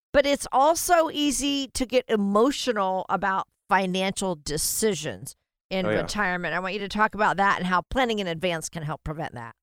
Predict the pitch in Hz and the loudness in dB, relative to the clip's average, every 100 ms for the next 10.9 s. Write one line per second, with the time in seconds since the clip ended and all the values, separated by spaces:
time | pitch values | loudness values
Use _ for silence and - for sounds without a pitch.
0 | _ _ _ _ _ 131 123 - - 160 | _ _ _ _ _ 4 4 2 -2 2
1 | 139 135 - _ - 143 - 156 160 - | 4 2 -2 _ -2 0 2 4 4 2
2 | - 127 - 131 135 131 131 117 117 - | 2 0 2 2 2 2 2 2 0 0
3 | 139 127 123 113 110 107 101 - 117 117 | 2 4 4 2 0 0 0 2 2 4
4 | 110 - - 110 117 110 104 95 87 - | 4 2 2 2 4 2 2 2 4 2
5 | - 117 110 98 95 - 104 98 98 104 | -4 -2 2 4 2 0 -2 4 4 4
6 | 98 - 107 - 113 107 101 - 110 104 | 0 -4 -2 2 4 4 2 2 2 2
7 | 92 92 98 92 - 101 87 85 - - | 2 4 4 2 -2 0 2 2 0 2
8 | 117 - 95 90 98 80 - - - - | 2 2 -2 -2 -2 -4 -4 -8 -6 -2
9 | 110 107 113 107 - 113 117 139 147 143 | 0 2 2 2 0 -4 0 2 2 2
10 | 131 - 107 107 107 104 - 104 98 | -2 0 2 4 4 4 2 2 2